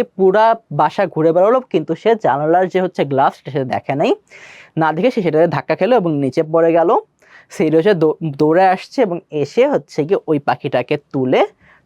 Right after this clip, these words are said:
আবার খাঁচায় রেখে দিছে। এরপর দেখো, এরপর কি হয়েছে দেখো, "The siskin was alive," তখনও পাখিটা জীবিত ছিল, "but it lay on its breast, breast with its little wings spread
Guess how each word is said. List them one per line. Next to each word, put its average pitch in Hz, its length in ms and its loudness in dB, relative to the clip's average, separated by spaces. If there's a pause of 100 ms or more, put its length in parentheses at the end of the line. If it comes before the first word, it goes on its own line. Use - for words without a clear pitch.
(320)
আবার 147 320 0 (140)
খাঁচায় 127 340 -2
রেখে - 220 -10
দিছে। - 220 -16 (1400)
এরপর 277 260 0 (100)
দেখো, 143 220 0
এরপর 160 220 -2
কি 165 120 -2
হয়েছে 143 180 -2 (100)
দেখো, 127 160 -2 (120)
"The 185 160 0
siskin 240 440 0
was 220 140 0 (160)
alive," 123 280 0 (460)
তখনও 247 420 0 (120)
পাখিটা 202 440 0 (180)
জীবিত 190 300 0 (180)
ছিল, - 200 -8 (520)
"but - 180 0 (260)
it 220 100 -2 (260)
lay 202 160 4 (240)
on 170 100 0 (120)
its 262 140 -8 (160)
breast, 190 280 2 (480)
breast 156 260 0 (240)
with 254 180 2 (100)
its - 100 -8 (340)
little 220 260 2 (200)
wings 160 280 -4
spread 147 340 0